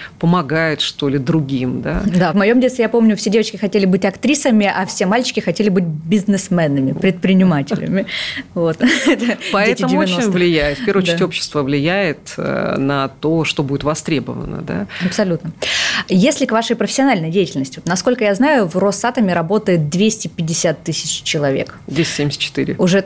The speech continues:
Speaker 2: а, так. <laughs> Уже так. А сколько из них реально прошли через ваши руки?
Speaker 1: Конечно, двести семьдесят четыре тысячи я,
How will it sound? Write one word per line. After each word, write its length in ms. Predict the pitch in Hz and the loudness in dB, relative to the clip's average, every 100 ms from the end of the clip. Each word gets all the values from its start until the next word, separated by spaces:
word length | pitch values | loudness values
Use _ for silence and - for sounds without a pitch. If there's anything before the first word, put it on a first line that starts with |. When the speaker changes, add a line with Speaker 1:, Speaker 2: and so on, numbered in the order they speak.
| - | -2
Speaker 2:
а, 160 | 135 - | -6 -4
так. 260 | 135 135 - | -4 -4 0
<laughs> 320 | 233 294 277 | 2 4 4
Уже 260 | 226 233 277 | 4 4 2
так. 320 | 277 175 - - - - - - | 2 -4 -4 -12 -8 -8 -8 -4
А 200 | 180 180 | -2 0
сколько 480 | - - 285 262 233 | -2 0 0 2 2
из 240 | 220 202 | 2 4
них 280 | 220 294 294 | 4 2 0
реально 360 | 190 208 226 190 | 0 2 2 0
прошли 420 | 190 185 220 226 | 0 2 2 0
через 300 | 156 175 170 | 2 0 2
ваши 440 | 180 196 196 170 | 0 2 2 4
руки? 460 | 180 190 180 160 143 - - - - - - - | 4 2 0 -2 -6 -10 -20 -16 -14 -12 -12 -4
Speaker 1:
Конечно, 380 | 165 220 - 165 | 0 0 0 2
двести 240 | 180 175 | 2 2
семьдесят 240 | 180 160 | 0 0
четыре 240 | - 175 170 | 0 0 0
тысячи 480 | 196 185 - - 160 | 0 0 0 0 2
я, 480 | 151 151 143 139 | 4 2 0 -2